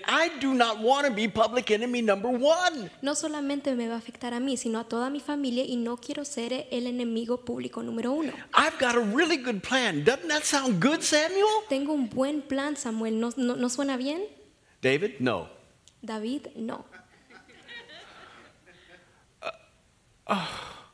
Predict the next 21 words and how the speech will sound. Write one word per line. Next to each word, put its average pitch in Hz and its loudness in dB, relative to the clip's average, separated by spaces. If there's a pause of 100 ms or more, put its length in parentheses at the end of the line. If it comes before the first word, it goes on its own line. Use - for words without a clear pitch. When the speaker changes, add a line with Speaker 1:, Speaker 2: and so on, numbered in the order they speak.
(1200)
Speaker 1:
For - -12
seven 123 -6
years, 120 -4
David 120 -6
was 117 -12
on 117 -8
the 117 -10
run. 117 -16 (560)
Speaker 2:
Y 226 -16
por 226 -12
siete 262 -8
años 240 -6
David 226 -6
estaba 226 -8
escondiéndose 233 -10
y 254 -14
corriendo. 254 -14
Speaker 1:
He 107 -2
had 107 -2
no 104 -8
home. 120 -8